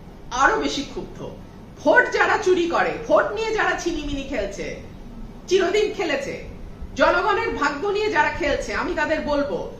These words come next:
ওই সন্ত্রাসী দলের দিকে নজর দিন। কানাডার হাইকোর্ট বিএনপি কে সন্ত্রাসী দল বলে ঘোষণা করেছে। এই সন্ত্রাসী এবং দুর্নীতির দায়ে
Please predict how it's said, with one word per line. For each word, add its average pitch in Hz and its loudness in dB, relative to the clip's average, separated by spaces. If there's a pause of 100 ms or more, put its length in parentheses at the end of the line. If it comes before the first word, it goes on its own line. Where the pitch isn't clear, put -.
(120)
ওই 370 4
সন্ত্রাসী 349 0
দলের 269 0 (220)
দিকে 330 -6 (220)
নজর 208 -6 (120)
দিন। 175 -10 (800)
কানাডার 415 4
হাইকোর্ট 415 -2
বিএনপি 302 -8
কে 427 -4
সন্ত্রাসী 330 -4
দল 262 -4
বলে 269 -4
ঘোষণা 285 -6
করেছে। 160 -8 (360)
এই 403 2
সন্ত্রাসী 381 -2
এবং 403 -2
দুর্নীতির 339 -2
দায়ে 226 2